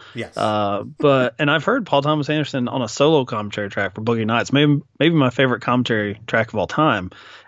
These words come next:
Speaker 2: And I think he's just become <laughs> maybe less of an asshole.
Speaker 1: Eh.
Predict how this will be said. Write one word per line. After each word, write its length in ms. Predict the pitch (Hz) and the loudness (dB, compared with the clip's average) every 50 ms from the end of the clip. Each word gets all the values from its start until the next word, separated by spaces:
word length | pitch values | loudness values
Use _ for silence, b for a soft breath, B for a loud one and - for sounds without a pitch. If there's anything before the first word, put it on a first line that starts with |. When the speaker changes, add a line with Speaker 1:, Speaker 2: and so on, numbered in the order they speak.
| B B _ - | B B _ -2
Speaker 2:
And 240 | 135 143 143 151 156 | 0 2 2 2 2
I 140 | - 165 160 | 0 0 0
think 180 | - 240 233 | 0 0 -2
he's 220 | - - 220 233 196 | -2 -4 -4 -2 0
just 220 | - - 208 - | 0 0 0 0
become 600 | - 214 214 - 208 208 208 196 185 175 160 - _ _ _ _ - | -2 -4 0 2 2 2 2 2 0 -2 -2 -6 _ _ _ _ -10
<laughs> 460 | - - - - - - - _ - | -10 -10 -10 -10 -16 -20 -20 _ -8
maybe 220 | - 127 151 190 175 | -6 -4 -2 0 -2
less 340 | 120 87 98 123 151 - | -2 0 0 0 0 0
of 80 | - 190 | 0 2
an 80 | 180 156 | 2 4
asshole. 520 | 160 190 180 - - 233 226 226 208 - - - - - | 4 2 2 2 2 2 4 2 0 -2 -8 -18 -12 -8
Speaker 1:
Eh. 100 | 180 185 | -8 -6